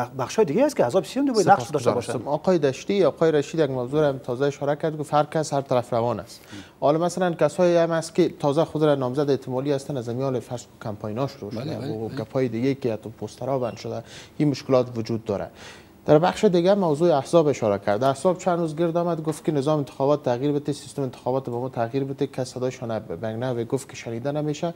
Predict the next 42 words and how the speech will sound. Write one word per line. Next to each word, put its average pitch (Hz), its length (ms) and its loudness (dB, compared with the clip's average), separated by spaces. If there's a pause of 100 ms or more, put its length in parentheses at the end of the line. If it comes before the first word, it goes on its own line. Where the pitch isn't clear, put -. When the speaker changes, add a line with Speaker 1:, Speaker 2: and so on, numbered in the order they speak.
(280)
Speaker 2:
حالا 147 200 6
میگه 143 200 2
در 120 160 2
بخش‌های 117 340 0
دیگه 131 240 2
هم 147 80 0
که 123 100 -8
قانون 139 440 0
به 120 100 0
گفته 107 220 -4
آقای 113 240 -4
رشید 113 280 -4
بر 113 120 -2
احزاب 131 340 -2
حق 180 180 -2
داده، 135 300 0 (360)
در 139 60 4
اون 190 160 4
بخش‌ها 160 300 4
هم 190 80 2
احزاب 113 380 -2
چوب - 200 -12
هستن. - 300 -12 (460)
این، 170 120 2
این 175 180 4
مسئولیت‌ها 165 680 0
چگونه 208 440 2
باید 147 300 4
تفکیک 147 420 -6
شود 127 300 2
یا 151 120 2
ت-، 123 180 -8
فهمانده 135 480 -2
شود 139 360 0
و 156 40 -8
پذیرفته 135 460 -6
شود، 156 180 -4
هر 151 160 0
کس 147 120 -10
کار 147 180 0
خود 135 240 -4
بفهمه؟ 143 260 -8